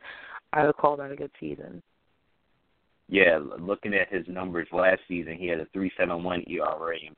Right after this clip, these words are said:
Speaker 2: pitched a, he pitched a career high a hundred and eighty-nine innings last season, and the last time he did that in his career was back in two thousand eleven, where he had a two nine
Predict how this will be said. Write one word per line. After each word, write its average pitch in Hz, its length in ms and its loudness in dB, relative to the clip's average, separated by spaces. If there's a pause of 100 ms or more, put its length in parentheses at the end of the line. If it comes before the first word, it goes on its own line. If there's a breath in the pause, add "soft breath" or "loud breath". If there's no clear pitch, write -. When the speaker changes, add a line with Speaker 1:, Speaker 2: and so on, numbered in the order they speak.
(120)
Speaker 2:
pitched 95 200 6 (500)
a, 87 560 6 (200)
he 95 220 -2 (100)
pitched - 300 0
a 92 80 0
career 104 420 4
high 113 400 0
a 82 40 -6
hundred 101 360 -8
and 95 120 -10
eighty-nine 95 480 -8
innings 87 240 -8 (720)
last 85 320 2
season, 76 360 -2
and 73 120 -6
the 73 60 -4
last 92 320 6
time 92 140 -4
he 90 60 -2
did 87 180 -4
that 80 160 0
in 82 80 -8
his 87 200 -14
career 92 420 2
was 80 160 -6
back 78 200 -6
in - 240 -18
two - 40 -14
thousand 76 300 -4
eleven, 87 260 -2
where 76 140 -12
he 78 140 -16
had 69 80 -12
a 69 60 -14 (200)
two 107 160 -2
nine 87 280 0